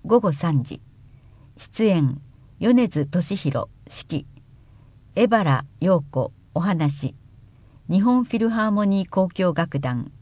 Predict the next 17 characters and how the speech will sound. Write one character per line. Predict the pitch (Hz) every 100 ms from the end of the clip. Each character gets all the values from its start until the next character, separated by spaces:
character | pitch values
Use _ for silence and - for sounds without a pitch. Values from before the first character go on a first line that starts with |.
| -
管 | - 208 202
弦 | 190 139 123
楽。 | 127 - 135 - - - - - - - - -
曲 | - 180 233
目、 | 208 196 147 143 - - -
美 | 175 226
勢、 | 196 151 123 - - - -
カ | 190
ル | 233
メ | 226
ン | 214
組 | 202 185 180
曲 | - 120 127 - -
ほ | 135
か。 | 143 123 - - - - - - - - - -
対 | 208 202
象、 | - 165 139